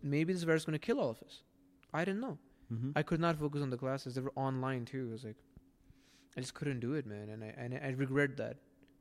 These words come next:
Speaker 1: You know, m-, maybe I could have doubled down on classes at that point.
Speaker 2: Mm-hmm.
Speaker 1: Maybe. But with my mind, it was like, if this is the world we live in, fuck this shit. It's so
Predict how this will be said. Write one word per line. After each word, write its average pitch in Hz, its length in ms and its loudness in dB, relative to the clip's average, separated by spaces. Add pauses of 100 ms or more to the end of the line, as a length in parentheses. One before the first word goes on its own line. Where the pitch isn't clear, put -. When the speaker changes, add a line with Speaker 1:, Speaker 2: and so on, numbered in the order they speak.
(300)
Speaker 1:
You 147 100 2
know, 147 80 4
m-, 151 200 2
maybe 151 380 4
I 147 80 8
could 143 160 -2
have 131 200 2
doubled 135 280 4
down 131 200 2
on 139 100 0
classes 147 400 -2
at 151 100 -2
that 147 180 2
point. 165 280 -4
Speaker 2:
Mm-hmm. 123 220 -4 (260)
Speaker 1:
Maybe. 156 460 0
But 135 240 0 (400)
with 135 120 2
my 131 240 2
mind, 143 300 0
it 123 60 -2
was 123 160 -2
like, 113 260 -4 (920)
if 131 180 2
this 135 160 2
is 147 120 2
the 143 80 4
world 143 260 4
we 143 40 2
live 143 180 4
in, 139 80 2
fuck 123 240 -2
this 113 180 -4
shit. 117 240 -6 (560)
It's 135 120 -2
so 131 460 0